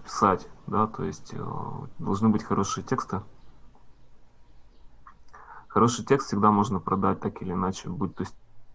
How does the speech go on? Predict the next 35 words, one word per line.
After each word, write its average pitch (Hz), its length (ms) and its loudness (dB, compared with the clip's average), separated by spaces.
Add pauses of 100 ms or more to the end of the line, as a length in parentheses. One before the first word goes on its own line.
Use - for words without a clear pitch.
(100)
стихи 120 360 2
или - 100 0
проза, 104 420 2 (440)
а 92 180 -4
это - 160 -10
всё - 200 -8
равно 95 720 2
продастся 92 480 0
каким-то - 420 -8
образом. 92 380 -8 (460)
Даже 110 220 6
если, 110 320 4
э, 85 560 0
основывать 95 540 4
литературную 92 580 -2
школу 151 360 0
свою, 90 520 -4
то - 100 -10
всё - 140 -8
равно 104 180 4
должны 92 200 0
быть 101 160 -8
тексты, - 360 -4
да, 117 220 -2 (260)
должно 92 260 0
быть 82 200 -4
имя 90 260 -2 (140)
определённое. 90 680 -4 (1200)
Вот. 90 500 -4 (220)
А 90 260 -2
что - 220 2
можно 120 280 6
сделать 101 360 6
с - 80 -14
текстом? - 500 -2